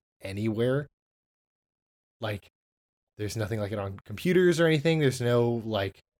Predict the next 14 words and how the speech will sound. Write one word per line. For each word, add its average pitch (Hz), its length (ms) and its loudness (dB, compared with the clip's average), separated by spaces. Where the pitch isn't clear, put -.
it's, 147 320 -2
it's, 160 240 2
like, 131 160 2
strictly, 127 600 2
it's, - 180 -6
like, 127 180 2
it's 131 240 -2
unadaptable. 113 840 2
It's, 110 220 -14
like, 101 180 -4
it's 110 200 -10
such - 260 -4
an 127 100 -4
open-ended 101 560 -6